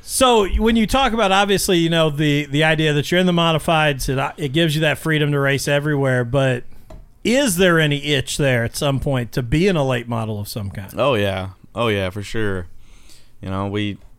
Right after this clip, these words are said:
Speaker 2: I was gonna drive a little bit there for Keegan Cox, but he ended up blowing one of his motors, and, you know, the motor I had that I was gonna use was the only other motor he had, so he kinda had to take that one back and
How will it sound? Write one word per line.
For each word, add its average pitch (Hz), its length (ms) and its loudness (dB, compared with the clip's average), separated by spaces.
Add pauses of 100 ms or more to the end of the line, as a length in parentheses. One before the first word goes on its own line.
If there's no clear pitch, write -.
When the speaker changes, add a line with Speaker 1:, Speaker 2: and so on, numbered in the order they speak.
(240)
Speaker 2:
I 107 140 -2
was 117 160 -2
gonna 139 200 -4
drive 110 300 0
a 110 40 -2
little 110 200 0
bit 107 260 0 (380)
there 107 240 0
for 98 240 -2
Keegan 104 340 -4
Cox, 113 420 -2
but 101 380 -4
he 110 180 -2
ended 107 160 -2
up 101 200 0 (200)
blowing 107 300 0
one 101 80 2
of 95 80 2
his 92 160 -2
motors, 101 500 -2
and, 92 280 -6 (680)
you 92 80 -6
know, 95 140 -4
the 98 120 -4
motor 101 300 0
I 104 100 0
had 98 360 0
that 95 160 0
I 98 100 0
was 98 140 -4
gonna 98 380 -4 (140)
use 107 520 0
was 98 220 -6
the 104 80 -2
only 101 220 -2
other 101 160 0
motor 98 240 -2
he 98 120 -2
had, 101 400 -2
so 98 140 -4
he 98 180 -4
kinda 95 240 -4
had 98 140 -4
to 95 40 -12
take 95 220 -8
that 92 160 -4
one 82 120 -6
back 92 340 -6
and 95 220 -8